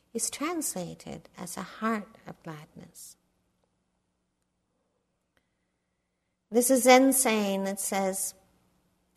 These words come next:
"Although I am, I am in Kyoto when the cuckoo sings,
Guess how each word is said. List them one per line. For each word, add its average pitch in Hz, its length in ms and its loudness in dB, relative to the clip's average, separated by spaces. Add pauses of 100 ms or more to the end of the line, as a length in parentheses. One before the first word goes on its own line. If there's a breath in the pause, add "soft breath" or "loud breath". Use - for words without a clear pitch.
(140)
"Although 214 400 8
I 226 160 8
am, 202 360 -2 (160)
I 180 120 -10
am 185 260 -2
in 220 280 2
Kyoto 180 1000 -4
when 170 240 -8
the 175 100 -4
cuckoo 208 520 -8
sings, 165 880 -10